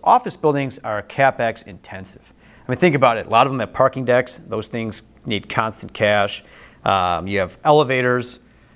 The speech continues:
you know, roof, you know, heating, cooling, floors. You gotta constantly renovate. The deals, making a deal is very expensive 'cause you gotta build out the space. Um, you know, everything about, and rents really don't go up, and they're gross leases.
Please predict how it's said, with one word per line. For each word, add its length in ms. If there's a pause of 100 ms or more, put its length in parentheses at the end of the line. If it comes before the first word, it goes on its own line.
(160)
you 60
know, 100
roof, 600 (300)
you 60
know, 100
heating, 580
cooling, 640
floors. 720
You 60
gotta 140
constantly 400
renovate. 600 (240)
The 80
deals, 520
making 320
a 40
deal 440
is 80
very 260
expensive 580
'cause 100
you 60
gotta 180
build 420
out 180
the 60
space. 720 (420)
Um, 600
you 80
know, 180
everything 360
about, 200
and 180
rents 320
really 220
don't 260
go 200
up, 220
and 80
they're 100
gross 420
leases. 420